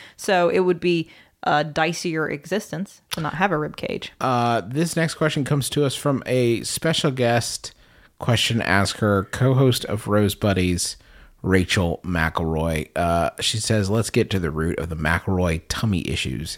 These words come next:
Speaker 2: here." She puts those in scare quotes, which I don't appreciate. Why do some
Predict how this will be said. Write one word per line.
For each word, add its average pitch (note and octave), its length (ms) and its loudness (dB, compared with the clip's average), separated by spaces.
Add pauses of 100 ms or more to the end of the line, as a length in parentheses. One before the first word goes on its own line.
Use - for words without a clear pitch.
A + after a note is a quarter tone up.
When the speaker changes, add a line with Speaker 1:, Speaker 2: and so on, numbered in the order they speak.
Speaker 2:
here." - 380 -8 (460)
She - 140 -4
puts - 220 -2
those F2 220 2
in A#1+ 100 -4
scare - 380 0
quotes, - 340 -2
which E2 160 -4
I A1+ 60 -2
don't B1 200 -4
appreciate. - 640 -4 (320)
Why B2+ 220 0
do D3+ 80 0
some E3+ 420 0